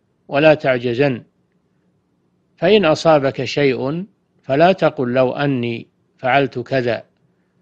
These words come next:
لكان كذا وكذا، ولكن قل قدر الله وما شاء فعل،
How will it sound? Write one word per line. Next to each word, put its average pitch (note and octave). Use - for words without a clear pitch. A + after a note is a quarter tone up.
لكان B2+
كذا B2+
وكذا، B2
ولكن C#3
قل F3+
قدر C3+
الله A#2+
وما C#3+
شاء B2
فعل، G#2